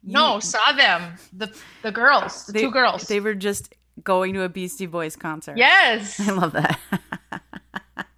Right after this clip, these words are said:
Speaker 2: Yeah. So anyways, so Alanis Morissette, really good. And then something really cool happened. And I know you're not a Swiftie,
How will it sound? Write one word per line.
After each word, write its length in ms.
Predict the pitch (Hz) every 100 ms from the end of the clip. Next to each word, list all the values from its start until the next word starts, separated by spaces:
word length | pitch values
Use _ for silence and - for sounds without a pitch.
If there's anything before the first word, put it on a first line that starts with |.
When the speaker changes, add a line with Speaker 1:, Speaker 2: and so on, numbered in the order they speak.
| - - -
Speaker 2:
Yeah. 300 | 220 220 190 196
So 360 | - 240 220
anyways, 520 | 208 247 233 190 196 -
so 260 | 233 220 -
Alanis 400 | 226 240 277 277
Morissette, 500 | 254 247 220 196 - -
really 240 | 214 214 220
good. 360 | 202 196 196 _ _ _ _ -
And 180 | 220 247
then 420 | 392 339 277 302
something 560 | - 277 262 254 233 220
really 460 | 247 311 254 202
cool 360 | - 240 214 202
happened. 440 | 190 185 226 247
And 80 | 226
I 80 | 214
know 120 | 214
you're 160 | 240 320
not 180 | 311 302
a 40 |
Swiftie, 580 | 311 233 220 - 220